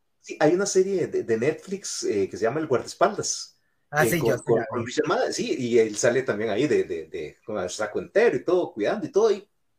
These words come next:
Speaker 1: yo creo que él puede ser un,
Speaker 2: O sea,
Speaker 1: un
Speaker 2: puede ser
Speaker 1: buen
Speaker 2: como Daniel Craig, que hizo Layer Cake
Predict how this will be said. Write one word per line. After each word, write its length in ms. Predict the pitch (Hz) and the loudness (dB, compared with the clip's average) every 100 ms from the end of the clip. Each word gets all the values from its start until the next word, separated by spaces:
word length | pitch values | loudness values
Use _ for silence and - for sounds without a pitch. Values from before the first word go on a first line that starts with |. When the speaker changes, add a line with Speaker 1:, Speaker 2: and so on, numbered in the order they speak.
| _ | _
Speaker 1:
yo 240 | 139 190 | 4 4
creo 180 | 196 180 | 4 0
que 80 | 180 | 0
él 100 | - | -4
puede 220 | 143 127 | -4 -4
ser 180 | - 110 | -4 -8
un, 280 | 113 113 - | -8 -10 -2
Speaker 2:
O 60 | - | 4
sea, 120 | 233 | 6
Speaker 1:
un 60 | 226 | 6
Speaker 2:
puede 140 | 226 | 4
ser 160 | 226 214 | 4 4
Speaker 1:
buen 80 | 220 | 4
Speaker 2:
como 120 | 190 | 4
Daniel 380 | 202 202 190 175 | 4 4 2 2
Craig, 360 | 214 208 190 151 | 0 2 2 -2
que 100 | 160 | -6
hizo 240 | 156 180 | 0 2
Layer 400 | 160 170 165 147 | 2 2 2 0
Cake 300 | 147 127 127 | 0 0 -2